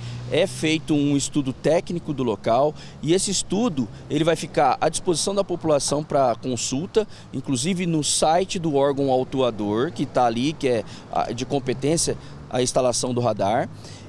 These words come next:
E nesse estudo é levantado a velocidade máxima permitida para o local, o local melhor pra instalação do radar.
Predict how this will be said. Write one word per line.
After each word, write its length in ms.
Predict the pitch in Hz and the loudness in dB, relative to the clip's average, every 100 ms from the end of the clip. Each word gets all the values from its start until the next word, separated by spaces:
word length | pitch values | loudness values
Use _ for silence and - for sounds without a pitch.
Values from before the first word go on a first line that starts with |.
| - - | -16 -2
E 360 | 247 247 139 - - - - - - | 2 4 2 0 -12 -16 -18 -16 -4
nesse 340 | 175 247 262 | 2 4 4
estudo 440 | 214 - 226 247 190 | 0 0 0 4 4
é 40 | |
levantado 540 | 196 190 196 190 180 185 | 4 4 4 4 4 2
a 40 | |
velocidade 840 | 180 190 196 165 175 175 165 170 175 - | 2 2 2 2 4 4 2 -2 -6 -2
máxima 460 | 156 175 165 160 156 | 2 4 2 -2 -2
permitida 600 | 160 156 147 160 180 151 | 0 0 0 0 2 2
para 220 | 143 139 | 2 2
o 40 | |
local, 540 | 139 135 160 160 165 160 - - - | 2 2 4 6 4 0 -8 -8 0
o 60 | |
local 500 | 170 185 - 190 190 | 2 2 4 4 4
melhor 420 | 185 165 156 165 | 2 2 2 2
pra 160 | 156 151 | 2 0
instalação 560 | 143 151 139 135 147 143 | 0 2 2 2 0 0
do 80 | |
radar. 540 | 131 139 131 143 147 | 0 2 4 4 4